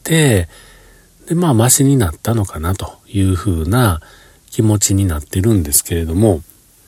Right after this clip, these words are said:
僕ね、人にこう、肩揉んでっていうのちょっと嫌なんですよね。あの、お店やったらね、そういう肩こり解消、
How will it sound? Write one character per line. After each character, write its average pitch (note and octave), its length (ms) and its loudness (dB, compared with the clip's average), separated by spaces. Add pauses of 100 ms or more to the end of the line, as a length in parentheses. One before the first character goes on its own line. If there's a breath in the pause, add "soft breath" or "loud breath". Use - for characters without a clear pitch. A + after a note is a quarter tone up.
(420 soft breath)
僕 E2 180 -4
ね、 D#2+ 100 -2
人 F3+ 320 0
に F3 160 0
こ D3+ 280 6
う、 C#3 40 -2
肩 - 240 -2
揉 C3+ 220 4
ん D#3+ 80 2
で D3+ 160 4
っ D3 40 2
て - 160 -4
い F2 60 0
う E2+ 40 -2
の D2+ 260 -4
ち - 100 -12
ょ E2+ 40 -6
っ - 20 -14
と F2+ 80 -8
嫌 C3+ 240 4
な B2 120 2
ん D2 80 -4
で C2+ 80 -10
す - 160 0
よ D2+ 80 -8
ね。 C#2 220 -14 (840 soft breath)
あ F2 100 -4
の、 D2 560 -4 (100)
お C3 80 4
店 D#3 280 4
や G#3+ 100 2
っ A#2+ 40 -2
た - 180 -4
ら D2+ 120 -2
ね、 D2 260 -4 (220)
そ - 180 0
う - 20 4
い G#2 60 4
う - 20 0
肩 - 260 -4
こ C#3 160 0
り A#2 140 2
解 A#2+ 340 0
消、 A#2 480 2